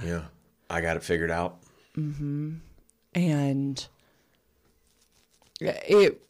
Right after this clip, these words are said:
Speaker 2: <laughs> yeah, I mean, thankfully,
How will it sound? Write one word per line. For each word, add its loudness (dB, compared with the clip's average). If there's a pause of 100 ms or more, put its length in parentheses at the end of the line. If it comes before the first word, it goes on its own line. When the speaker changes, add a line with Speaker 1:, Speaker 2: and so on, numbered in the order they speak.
(320)
Speaker 2:
<laughs> -8
yeah, 4
I 2
mean, 2 (1080)
thankfully, -4